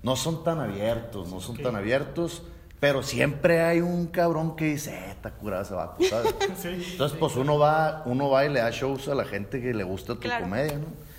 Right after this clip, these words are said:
Speaker 1: Justo por eso yo nunca, yo nunca, solo fui abridor dos veces en
Speaker 2: Ok.
Speaker 1: Culiacán, de comediantes que iban de fuera a Culiacán,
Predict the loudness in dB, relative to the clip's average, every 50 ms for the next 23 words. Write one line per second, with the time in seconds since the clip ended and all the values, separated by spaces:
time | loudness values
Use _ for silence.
0 | -18 -18 -18 -12 -4 -2 -2 -2 -2 -2 -4 0 2 2 4 4 2 2 2 2
1 | 2 2 0 -2 -2 2 4 4 4 4 2 0 0 0 0 0 -2 -2 2 4
2 | 4 6 6 4 2 0 -2 -6 -10 -12 -12 -14 -14 -16 -16 -6 -2 0 0 0
3 | 0 0 2 2 2 4 2 2 0 0 2 0 0 0 -2 -6 -10 -12 -10 -4
4 | -2 0 0 0 0 0 0 0 0 0 -2 -2 -4 -4 -4 -8 -12 -14 -16 -16
5 | -18 -16 -12 -8 -8 -8 -6 -4 -4 -4 -4 -2 0 0 0 0 0 0 0 0
6 | -2 -2 -4 -4 -4 -2 -2 -4 -4 -4 -6 -6 -6 -6 -4 -4 -2 -2 -2 -2
7 | -2 -4 -6 -8 -12 -14 -16 -16 -18 -18 -18 -20 -20 -20 -16 -10 -6 -6 -6 -4
8 | -2 -2 0 0 -2 -2 -4 -4 -4 -4 -4 -2 -2 -2 -2 -2 -6 -10